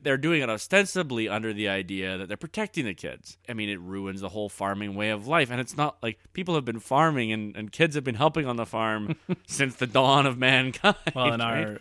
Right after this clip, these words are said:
Speaker 2: our, our mothers certainly
Speaker 1: Yes.
Speaker 2: included in that.
Speaker 1: <laughs> Exactly. Bo-,
Speaker 2: You know?
Speaker 1: both of our mothers, well, obviously they were sisters, <laughs> but they, they, they grew up on a farm and loves that time, I think.
Speaker 2: Sure.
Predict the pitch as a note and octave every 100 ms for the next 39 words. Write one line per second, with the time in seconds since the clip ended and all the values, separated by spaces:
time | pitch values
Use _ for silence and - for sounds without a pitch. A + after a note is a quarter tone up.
0 | - A#2 A2 B2+ C#3+ C3 A#2 - - -
1 | D3+ C#3 B2 C3+ B2+ G#3 F3 C3+ C3+ B2
2 | A2 E3+ D#3 F3 F3 E3 A#2 G2 A2 A#2+
3 | F#2+ C3 C3 C#3+ C3+ G#2+ G2+ G2+ G2 F#2+
4 | F#2+ - - F2 F2 - - D2 B1+ -
5 | G2 F2 F2+ A2 - D#3+ B2 A#2+ A2+ A2
6 | A2 A2 G#2 F#2+ G2 - G3 G#2 F#2 F#2+
7 | A#2 A#2 F#2 F#2 - C2 - E2 B1 A#1
8 | A1+ - - - _ - F3 C3+